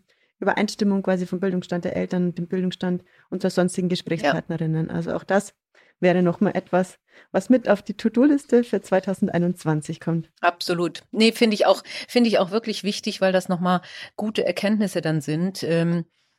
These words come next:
Speaker 2: und das, äh, auch noch mal ein anderer Weg ist.
Speaker 1: Hm, wo wir, glaube ich, die größte Schnittmenge haben mit Frauen, die sagen, „Ich will zwar keine Karriere, aber ich will im Beruf stehen“,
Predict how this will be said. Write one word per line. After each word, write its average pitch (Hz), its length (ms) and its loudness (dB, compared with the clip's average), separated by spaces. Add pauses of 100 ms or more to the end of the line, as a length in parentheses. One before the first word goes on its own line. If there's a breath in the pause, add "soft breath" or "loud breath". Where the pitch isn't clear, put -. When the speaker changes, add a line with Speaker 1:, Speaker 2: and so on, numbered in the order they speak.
Speaker 2:
und 170 200 -2
das, - 180 -2
äh, - 260 -8
auch 165 140 0
noch 175 140 -4
mal 175 100 -2
ein 170 80 -4
anderer 156 360 -6
Weg 147 240 -8
ist. - 340 -14
Speaker 1:
Hm, 202 340 0
wo 190 300 0
wir, 196 80 0
glaube 196 220 2
ich, 196 40 -4
die 196 100 -6
größte 202 300 -2
Schnittmenge 220 800 -2
haben 214 600 0 (320 soft breath)
mit 196 180 -2
Frauen, 185 460 0
die 175 260 -2
sagen, 175 220 -4
„Ich 165 100 -8
will 185 120 -2
zwar - 180 -10
keine 165 180 -4
Karriere, 214 400 -2
aber 185 100 -4
ich 180 120 -6
will 175 100 -4
im 170 220 -2
Beruf 185 280 -2
stehen“, 214 400 0